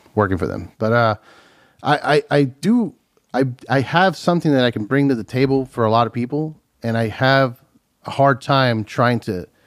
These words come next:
break that barrier to let people know. Like, I have to do crazy shit like that. Like,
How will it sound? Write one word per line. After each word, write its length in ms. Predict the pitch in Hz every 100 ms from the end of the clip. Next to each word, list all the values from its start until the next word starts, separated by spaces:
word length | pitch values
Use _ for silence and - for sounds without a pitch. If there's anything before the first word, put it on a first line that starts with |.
| _ _ _ _ -
break 460 | 101 120 143 151
that 340 | 120 123 120 107
barrier 520 | 120 123 117 104 98
to 200 | - 107
let 220 | 104 120
people 300 | 131 120 107
know. 280 | 107 113 101
Like, 180 | 80 101
I 80 | 120
have 160 | 143
to 80 | 139
do 120 | 135
crazy 540 | 143 - 135 147 143 135
shit 200 | - 123
like 180 | 127 -
that. 200 | 131 87
Like, 160 | 104